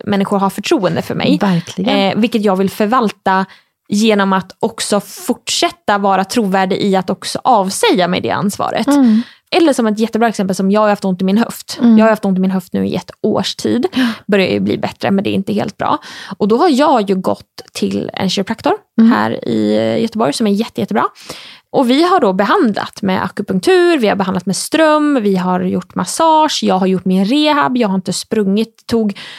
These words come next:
Speaker 1: jag skulle säga att jag kan räkna mina löprunder på en, ja, en eller två händer. Det som jag hann springa tjugohundratjugoett.
Speaker 2: Mm.
Speaker 1: För jag sprang inte på totalt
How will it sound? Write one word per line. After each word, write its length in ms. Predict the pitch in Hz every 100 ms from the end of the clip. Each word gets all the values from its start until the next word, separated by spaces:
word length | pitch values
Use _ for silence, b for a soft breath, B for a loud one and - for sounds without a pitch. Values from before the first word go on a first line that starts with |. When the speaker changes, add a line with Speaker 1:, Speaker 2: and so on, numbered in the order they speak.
| B B B B _
Speaker 1:
jag 180 | - -
skulle 220 | - 220
säga 140 | 208 190
att 100 | 185
jag 120 | 190
kan 120 | 220
räkna 260 | 208 196 190
mina 140 | 185
löprunder 580 | 190 185 - 196 190 185
på 200 | 180 196
en, 220 | 190 185 - _ 50 50
ja, 360 | - 214 220 233
en 260 | 226 240
eller 160 | 240 240
två 320 | - 226 208
händer. 440 | 190 202 - - 190 -
Det 160 | 202 202
som 160 | 190
jag 100 | 185
hann 160 | 185 190
springa 340 | 180 190 185 -
tjugohundratjugoett. 760 | - 185 185 - - - -
Speaker 2:
Mm. 380 | 226 226 190 175
Speaker 1:
För 80 | 214
jag 100 | 202
sprang 360 | - 226 208 196
inte 180 | 190
på 180 | 190 -
totalt 680 | - 202 - 254 208 233 -